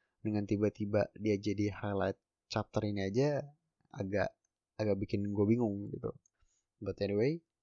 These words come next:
that's it for chapter seribu enam. Cukup singkat sih. Ya, kita akan menunggu chapter ber-, semoga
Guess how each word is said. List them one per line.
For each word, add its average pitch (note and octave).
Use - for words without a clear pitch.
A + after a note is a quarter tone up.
that's F#2+
it D3
for A2
chapter G2+
seribu D#3+
enam. G2+
Cukup B2+
singkat D#3
sih. A2
Ya, D#3+
kita B2
akan A#2
menunggu A2
chapter A2
ber-, G#2+
semoga A2+